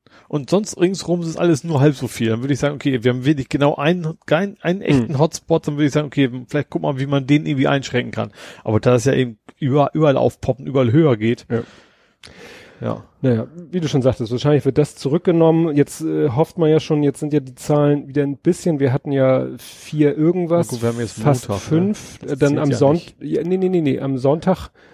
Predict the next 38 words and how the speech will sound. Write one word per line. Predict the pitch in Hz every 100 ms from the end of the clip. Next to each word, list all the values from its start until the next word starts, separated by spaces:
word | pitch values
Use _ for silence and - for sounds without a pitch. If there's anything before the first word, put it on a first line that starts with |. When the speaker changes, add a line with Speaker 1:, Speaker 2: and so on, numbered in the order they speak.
| _ _ -
Speaker 2:
äh, | 185 160 - -
die, | 135
die | 127 139
R-K-I-Zahlen | 151 151 156 160 170 165 156
haben | 131 147
immer | 143
ein | 139 139 143 131
Sonntagsloch. | 135 113 113 - - 107 - _
Speaker 1:
Mhm. | 123 110 120 - _ _ - -
Speaker 2:
Und, | 143 127 123 117
äh, | 151 127 123 113
wir | 123
waren | 127 139
dann | 123
runter | 123 147 139
auf | -
drei | - 123
irgendwas, | 123 147 160 190 180 196 -
das | 139 - -
war | 131
im | 131
Verhältnis | - 113 131 151 156
zu | -
den | 131
letzten | 135 - 135
beiden | 123 123
Sonntagen | 120 127 120 120 123
immer | 139 151
noch | 175 180
sehr | - 165
viel. | 170 - 175 214 233 _ _ _ _ _
Speaker 1:
Bei | - 139
Speaker 2:
Aber | 120
Speaker 1:
achtunddreißig | - - 117 123 131 - -
waren | 104
wir | 101
bei | 98 98
dem, | 98 98 98 98